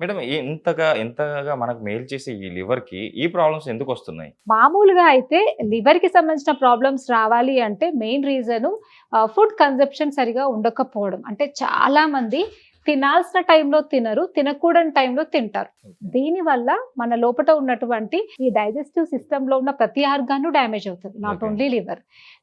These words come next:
Speaker 2: ఆ, చాలా మంది ఏంటంటే తినాల్సిన దానికన్నా ఎక్కువ తినడం, అంటే ఇప్పుడు నాన్ వెజ్ అట్లాంటివి ఎక్కువ తినడం వల్ల ఓవర్‌లోడ్ అవుతూ ఉంటుంది. And కొంతమంది సర్టెన్ డ్రగ్స్ ఎక్కువగా వాడడం వల్ల, ఇప్పుడు మీరు మనం ఇంతకుముందు మాట్లాడుకున్నట్టుగా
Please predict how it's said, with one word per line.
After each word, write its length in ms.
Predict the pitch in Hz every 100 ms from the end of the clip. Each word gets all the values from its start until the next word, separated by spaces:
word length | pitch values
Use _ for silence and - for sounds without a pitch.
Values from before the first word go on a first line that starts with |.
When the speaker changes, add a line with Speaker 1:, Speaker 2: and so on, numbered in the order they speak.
| -
Speaker 2:
ఆ, 240 | 240 240
చాలా 560 | 233 - - 269 302 381
మంది 240 | 370 339
ఏంటంటే 380 | 320 285 277 349
తినాల్సిన 560 | 381 302 320 370 381 381
దానికన్నా 420 | 349 311 311 302
ఎక్కువ 220 | 262 294
తినడం, 360 | 285 226 208 208
అంటే 200 | 226 226
ఇప్పుడు 180 | 240 226
నాన్ 260 | 208 208 226
వెజ్ 260 | 240 226
అట్లాంటివి 720 | 240 214 226 214 220 208 247 220
ఎక్కువ 260 | 208 285
తినడం 360 | 285 254 226 214
వల్ల 300 | 214 220 277 - 247
ఓవర్‌లోడ్ 500 | 220 240 247 240 220
అవుతూ 280 | 196 202
ఉంటుంది. 320 | 196 - 190 - - - - 233
And 100 | 247
కొంతమంది 800 | 262 269 381 370 277 226 370 - _ _
సర్టెన్ 460 | 277 285 330 330 320 311 285
డ్రగ్స్ 440 | 196 226 247 240
ఎక్కువగా 380 | 330 - 294 294
వాడడం 420 | 240 208 214 226
వల్ల, 200 | 208 196
ఇప్పుడు 280 | 196 - 214
మీరు 240 | 202 202 202
మనం 240 | 208 208
ఇంతకుముందు 560 | 208 233 226 220 226 214
మాట్లాడుకున్నట్టుగా 880 | 202 196 214 214 214 208 208 220